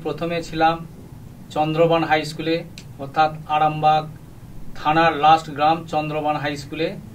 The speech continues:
ছিলাম। ওখানে বাইশ বছর ন মাস কাটিয়ে এসেছি। দু হাজার চোদ্দো সালে আমি এসেছি আমার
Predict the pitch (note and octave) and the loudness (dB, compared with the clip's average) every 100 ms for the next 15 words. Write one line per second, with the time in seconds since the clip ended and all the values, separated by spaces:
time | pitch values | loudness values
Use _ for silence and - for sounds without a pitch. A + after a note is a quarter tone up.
0 | - - D#3 D3+ C#3+ D3 C#3+ C#3+ D3 C#3+ | -14 -4 0 0 -2 -6 -2 -2 -2 -6
1 | D3 D3+ D3 D3 D3+ D3 C#3+ C3+ D3 D#3 | -8 -6 -4 -4 -4 -4 -8 -6 -8 -8
2 | D3+ F3+ F3+ - - - - - - B2+ | -8 -8 -10 -16 -18 -18 -20 -18 -16 -10
3 | D3 D#3 D#3 D#3 D3+ D#3 D3+ D3+ D#3 D#3 | -4 2 4 2 0 -4 -4 -2 0 2
4 | D3+ F3+ G3 - - - - - - C#3+ | 2 2 -4 -14 -18 -18 -18 -12 -6 -4
5 | D#3 D3+ D#3+ D3+ D#3+ E3 C#3 C#3+ | -2 -4 -6 -6 -8 -8 -4 0